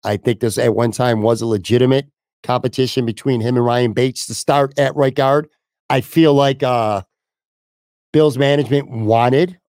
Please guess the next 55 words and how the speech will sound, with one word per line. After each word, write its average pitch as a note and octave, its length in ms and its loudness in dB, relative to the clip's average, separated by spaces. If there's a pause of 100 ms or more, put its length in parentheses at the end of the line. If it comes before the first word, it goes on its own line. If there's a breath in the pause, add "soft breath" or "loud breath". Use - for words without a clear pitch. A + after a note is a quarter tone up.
O'Cyrus D#3 440 -2
Torrence E3 340 -4
to D#3+ 80 -8
win F3 140 0
the F3 80 -2
job, F3+ 420 0 (500)
as D#3 220 0
they C3 120 -4
should. C3 400 0
I G#2 60 -8
mean, A2 180 -6
you G#2 100 -10
draft A2 280 -6
the A#2 60 -10
guy G#2+ 200 -4
in G#2 140 -6
the G2 80 -12
second G#2+ 340 -8
round, A2 320 -2 (260)
but - 80 -6
they D3+ 80 0
weren't C#3+ 220 2
gonna F3 120 0
hand G3+ 220 2
it - 80 -8
to A2 140 -6
him. E2+ 120 -8 (140)
They - 80 -10
were G#2 80 -6
gonna A#2 140 -4
make C3 180 -2
him D3 100 -2
earn E3+ 180 2
it. G2 120 -10 (280)
And F#2+ 100 -16
to D#3+ 100 0
his F3+ 140 0
credit, G3+ 380 0 (420)
he G3+ 120 2
did E3+ 220 2
earn G2 200 -4
it. - 100 -20 (1120)
Um, A#2+ 240 0
they C#3+ 80 2
haven't D#3+ 280 2
made E3+ 160 2
it D#3+ 120 0
official D3+ 420 -6
yet, D3+ 340 2
but B2+ 240 -8
make C#3 200 -10
no C#3 160 0
mistakes A#2+ 340 -4
about G#2 300 -4
it. G#2 120 -6